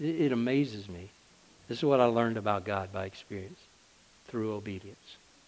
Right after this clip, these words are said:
is that God is in that country and he's in every country. And that God can take a nobody from this country and put him in the right place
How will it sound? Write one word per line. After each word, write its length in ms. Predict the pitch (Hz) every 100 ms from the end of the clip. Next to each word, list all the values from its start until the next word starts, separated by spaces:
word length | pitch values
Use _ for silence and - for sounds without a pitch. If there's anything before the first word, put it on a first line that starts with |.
| - - - - - - -
is 100 | 107
that 180 | 101 98
God 300 | 104 123 113
is 160 | 101
in 140 | 107 113
that 180 | 117
country 400 | - 110 - 104
and 100 | 101
he's 180 | 101 107
in 100 | 110
every 220 | 113 101
country. 360 | 92 92 87 - - - - - - - -
And 100 | 110
that 100 | 104
God 240 | 113 135
can 120 | 131
take 220 | - 123
a 80 | 104
nobody 640 | 98 104 135 117 92 92 92 - - - - - -
from 180 | - 95
this 160 | 120 135
country 420 | - 101 - 101 - - -
and 100 | 95
put 160 | - 127
him 100 | 117
in 80 | 104
the 80 | 95
right 260 | 95 139
place 400 | - 131 120 -